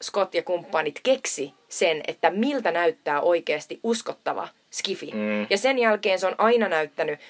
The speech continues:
Speaker 1: jotenkin tolta. Eli vähän sellaiselta film noirin ja sellaisen, niinku, mustasade, niinku, meiningin yhdistelmältä ja sitten vähän sellaiselta, niinku, jotenkin likaselta ja romuselta ja, ja sellaiselta, niinku,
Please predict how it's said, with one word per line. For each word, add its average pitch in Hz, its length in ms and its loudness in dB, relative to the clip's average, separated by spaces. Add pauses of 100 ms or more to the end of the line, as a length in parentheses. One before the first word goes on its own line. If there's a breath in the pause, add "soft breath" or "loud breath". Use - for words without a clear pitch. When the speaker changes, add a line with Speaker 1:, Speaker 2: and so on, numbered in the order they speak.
(220 loud breath)
Speaker 1:
jotenkin 233 560 4
tolta. 147 300 2
Eli 160 160 0
vähän 262 260 2
sellaiselta 202 420 0
film 214 320 2
noirin 156 540 0 (280 loud breath)
ja 160 80 -4
sellaisen, 160 320 0 (320 loud breath)
niinku, 165 320 -2 (100)
mustasade, 160 840 0 (260 loud breath)
niinku, 156 240 -4
meiningin 160 580 2
yhdistelmältä 156 840 -4
ja - 80 -4
sitten - 380 -2 (200)
vähän 208 240 2
sellaiselta, 151 460 -2
niinku, 151 380 -2 (500 loud breath)
jotenkin 180 400 0
likaselta 170 640 0
ja 143 120 -2
romuselta 156 720 0
ja, 147 240 -2
ja 156 80 0
sellaiselta, 160 460 2
niinku, 156 340 -2